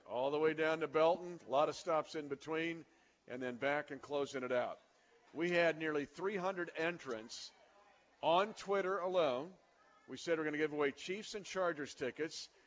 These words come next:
That looms to be one of the biggest <laughs> games in the N F L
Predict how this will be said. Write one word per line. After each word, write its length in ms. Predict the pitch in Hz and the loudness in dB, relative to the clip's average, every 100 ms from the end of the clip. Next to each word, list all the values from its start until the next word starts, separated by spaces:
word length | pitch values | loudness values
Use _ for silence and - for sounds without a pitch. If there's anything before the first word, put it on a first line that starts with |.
| _ _ | _ _
That 300 | 131 170 196 | 4 4 4
looms 320 | 170 165 151 - | 2 0 -2 -6
to 100 | 143 | -2
be 180 | 139 | -2
one 160 | 143 143 | 0 -2
of 80 | 139 | -4
the 60 | |
biggest 380 | 123 135 135 131 | -2 -2 -2 -8
<laughs> 260 | 147 165 127 | -8 -4 -4
games 300 | 156 160 - - _ _ | -6 -10 -14 -18 _ _
in 140 | 143 | -6
the 180 | 151 143 | -2 0
N 120 | 139 | 0
F 180 | 123 - | -2 0
L 320 | 123 117 143 | 2 4 2